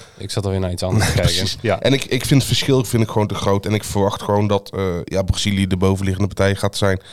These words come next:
Speaker 2: Gaat vaker op doel schieten dan Kroatië.
Speaker 1: Ja, hoop dat ze gewoon weer een beetje gaan gunnen, zoals die laatste wedstrijd. Dat
Speaker 2: Ja.
Speaker 1: iedereen mocht scoren of
Speaker 2: En
Speaker 1: iedereen mocht op doel schieten.
Speaker 2: Ja, Lucas Paqueta scoorde ook volgens mij in de laatste wedstrijd tegen
Speaker 1: Mhm.
Speaker 2: Zuid-Korea.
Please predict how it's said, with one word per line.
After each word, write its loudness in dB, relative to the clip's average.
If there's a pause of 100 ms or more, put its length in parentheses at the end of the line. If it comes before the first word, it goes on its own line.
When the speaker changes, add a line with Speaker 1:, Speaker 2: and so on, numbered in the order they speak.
(200)
Speaker 2:
Gaat -4
vaker 0
op -8
doel 0
schieten -4
dan 2
Kroatië. 0 (540)
Speaker 1:
Ja, -20
hoop 0
dat 2
ze -6
gewoon -2
weer 2
een 0
beetje -2
gaan -2
gunnen, -2
zoals -2
die 0
laatste 0
wedstrijd. -4
Dat -2
Speaker 2:
Ja. 4
Speaker 1:
iedereen -2
mocht -4
scoren -2
of -4
Speaker 2:
En 0
Speaker 1:
iedereen 2
mocht -6
op -16
doel -8
schieten. 0
Speaker 2:
Ja, 0
Lucas 0
Paqueta -4
scoorde 2
ook -2
volgens 4
mij 6
in 4
de 2
laatste 2
wedstrijd -2
tegen 2
Speaker 1:
Mhm. 2
Speaker 2:
Zuid-Korea. 2